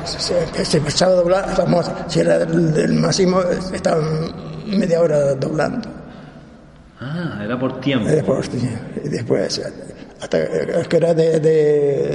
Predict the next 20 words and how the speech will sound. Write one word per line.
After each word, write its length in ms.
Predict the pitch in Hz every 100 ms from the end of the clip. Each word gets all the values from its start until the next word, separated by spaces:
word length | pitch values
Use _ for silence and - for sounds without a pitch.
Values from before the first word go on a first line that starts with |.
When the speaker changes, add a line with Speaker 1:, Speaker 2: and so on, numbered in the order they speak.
| 147
Speaker 1:
el, 200 | - 156
el, 460 | - 170 - 190 214
Speaker 2:
Muy 180 | 233 131
humilde, 440 | 135 160 165 175
Speaker 1:
el, 720 | 196 156 151 131 - - -
Speaker 2:
sí. 120 | - - -
Speaker 1:
era 120 | 165
humilde, 320 | 165 175 180 180 - - -
le 180 | 202 175
daban 300 | 175 160 151
tres, 340 | 175 160 147
tres, 280 | 131 160 170
tres, 200 | 185 156 143 -
tres, 200 | 165 147 143 - - 135 143 - - -
tres, 180 | 156 147
eh, 360 | 151 147 139 135 143 - - 208
dobles 340 | 175 180 170 160
y 40 |
se 100 | -
acabó. 240 | - 175